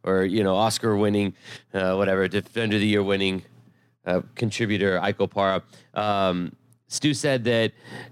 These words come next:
a lot of the times when teams don't have very many national games, you don't get a chance to see players a lot of the time. And, um, for Shinyashiki, you know, we watch a lot of video, uh, in the Western Conference.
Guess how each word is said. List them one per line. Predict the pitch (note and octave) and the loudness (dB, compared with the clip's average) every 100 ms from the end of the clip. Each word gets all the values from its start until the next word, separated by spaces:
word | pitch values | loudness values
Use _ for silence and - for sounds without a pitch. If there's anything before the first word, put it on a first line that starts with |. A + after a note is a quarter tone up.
| - - | -14 -2
a | A#2+ B2 | 2 2
lot | C#3+ | 2
of | D3+ | 0
the | |
times | B2+ B2+ B2 A#2 A2+ G2+ G2+ | -2 -2 0 0 0 -2 -2
when | G#2 A2 G#2 G2 | 0 2 2 0
teams | A2 A2+ F#2 | -2 -2 0
don't | G2+ E2+ | -2 -2
have | G2+ F#2+ F#2 | -4 -2 0
very | F#2+ G2 | 2 2
many | F#2+ F#2+ F#2 | 2 0 0
national | F2+ F#2+ G2+ - G2 | 0 -2 -2 -2 -4
games, | F2 F#2 F2+ - | -2 -2 -2 -2
you | E2+ | -2
don't | F#2+ | -2
get | G2+ | -2
a | F#2+ | -4
chance | - F#2 - | -4 -4 -6
to | - | -10
see | F2 - G#2+ | -8 -2 -2
players | G#2 - F#2 F2 F2 - | -2 0 0 0 -2 -4
a | E2+ | -8
lot | F2 E2+ E2 - | -4 -4 -4 -8
of | E2 | -10
the | D2+ E2 | -8 -8
time. | - D#2+ D#2 E2 | -6 -4 -4 -2
And, | E2+ D#2 - - - _ | -2 -2 -10 -16 -18 _
um, | - F#2 F2+ F2 E2+ | -4 -2 0 -2 -4
for | - G#2+ | -4 -2
Shinyashiki, | - C#3+ A#2+ - B2 C3+ D3 C#3+ - | 0 0 0 0 0 0 0 0 -6
you | F#2+ G#2+ | -2 0
know, | F#2+ | 2
we | F#2 | 0
watch | A2 G#2+ G#2+ | 0 0 0
a | |
lot | G2 F#2+ | -2 0
of | F#2 | 0
video, | F#2+ G2 G2 F#2+ - | 0 2 2 0 -4
uh, | F2 E2+ - | -6 -6 -4
in | A2+ | -2
the | |
Western | A2 G#2+ G2+ | 0 0 -2
Conference. | G2+ F#2+ F#2 G2 F#2+ - | -4 -4 -2 -2 -2 -4